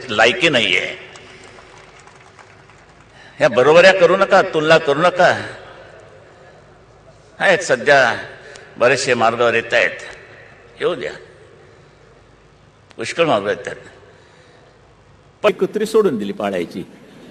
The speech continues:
Speaker 2: म्हणजे कुत्रं बरं आहे, पण ते तिच्या आईला मला चावायला निघालं.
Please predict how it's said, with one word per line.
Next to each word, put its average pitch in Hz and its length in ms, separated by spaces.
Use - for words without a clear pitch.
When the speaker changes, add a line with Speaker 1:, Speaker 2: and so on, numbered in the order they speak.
Speaker 2:
म्हणजे 151 180
कुत्रं 170 320
बरं 202 160
आहे, 160 80
पण 143 200
ते 185 60
तिच्या 185 320
आईला 196 140
मला 190 240
चावायला 180 360
निघालं. 104 360